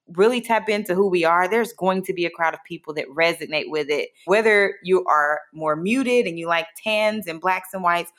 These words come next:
or whether you like a lot of colors. Just tapping into who you truly are, I think, is, is what we should all be doing, period.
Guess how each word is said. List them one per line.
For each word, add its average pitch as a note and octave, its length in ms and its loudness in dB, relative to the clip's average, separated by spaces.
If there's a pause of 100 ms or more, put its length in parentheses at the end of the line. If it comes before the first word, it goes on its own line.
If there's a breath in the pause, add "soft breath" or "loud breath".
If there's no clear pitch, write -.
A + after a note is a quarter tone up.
(160 soft breath)
or D4 100 2
whether D#4+ 200 2
you D4+ 180 -4
like D4 200 -2
a C#4 40 -6
lot C#4 160 0
of B3+ 80 -10
colors. G#3 420 -8
Just G3 260 -4 (360 soft breath)
tapping A3+ 280 -2
into F#3+ 180 -6
who G3+ 220 -6
you G3+ 140 -4
truly F3+ 360 -4
are, E3+ 160 4
I D#3 80 0
think, - 340 -10 (300)
is, D#3+ 300 -4
is D3+ 120 -8
what D#3 160 0
we E3 80 -6
should D#3 200 -6
all D3 200 2
be C#3+ 140 -10
doing, F2+ 380 -12
period. - 460 -10